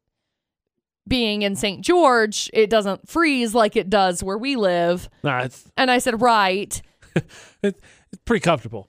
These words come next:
Speaker 2: More often than not during the winter.
Speaker 1: Right. And then we got to Ogden, my car died, and my battery was dead. And Dustin's like, "This is your fault because you were saying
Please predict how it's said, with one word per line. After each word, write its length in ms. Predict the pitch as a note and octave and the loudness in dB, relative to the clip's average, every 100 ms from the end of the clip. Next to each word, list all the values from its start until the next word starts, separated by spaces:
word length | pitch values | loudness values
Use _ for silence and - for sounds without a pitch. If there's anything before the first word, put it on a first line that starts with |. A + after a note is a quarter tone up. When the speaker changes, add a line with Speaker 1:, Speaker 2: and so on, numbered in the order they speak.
| - | -4
Speaker 2:
More 260 | G3+ G#3+ F3+ | 0 2 2
often 240 | E3 C#3 | 0 -4
than 80 | D3 | -2
not 200 | C#3+ B2+ | -2 0
during 180 | B2 A#2+ | -4 -4
the 60 | |
winter. 340 | A2+ G#2+ A2 G#2 | -6 -6 -8 -8
Speaker 1:
Right. 540 | - D#4 C#4 G3+ - _ _ _ _ | 0 4 4 2 -2 _ _ _ _
And 120 | D#4 F4+ | 0 2
then 100 | F#4 | 2
we 60 | |
got 120 | E4+ | 2
to 80 | F4+ | 2
Ogden, 340 | G#3 G#3 A#3 B3+ | 4 2 2 0
my 140 | G#3+ | 0
car 180 | G#3 F3+ | 0 0
died, 260 | E3+ - - _ _ - | 0 -4 -10 _ _ -2
and 80 | B3 | 2
my 80 | |
battery 380 | A#3+ A3+ G3+ G3 | 4 2 2 -2
was 180 | F#3 F3+ | -4 -2
dead. 340 | F3 - F#3 - | -2 -4 -8 0
And 300 | B3 A#3+ A#3+ | 4 4 4
Dustin's 400 | C4+ C#4 D4 C4 | 2 2 0 2
like, 300 | A#3+ G#3 F#3+ | 0 0 4
"This 320 | F#4+ B4+ C5 | 4 4 0
is 300 | C#4 C4 G3+ | -4 -4 -4
your 360 | G3 D4+ G#4 A#4+ | -2 2 4 2
fault 680 | - C#4+ A3+ G#3+ B3+ - - - _ _ _ - | 4 4 6 6 4 2 -10 -20 _ _ _ -2
because 1200 | G3 D#4 - G4+ A4 G#4+ E4 C4+ C4 D4 - - - _ _ _ _ _ _ _ _ _ _ _ _ _ _ _ _ _ _ _ | 2 2 2 0 2 4 4 4 2 0 -4 -8 -12 _ _ _ _ _ _ _ _ _ _ _ _ _ _ _ _ _ _ _
you 220 | C4 F#4 | 2 2
were 100 | G#4 | 2
saying 600 | - D4+ G#3+ G3 F#3+ G3+ | 0 0 0 -2 -4 -6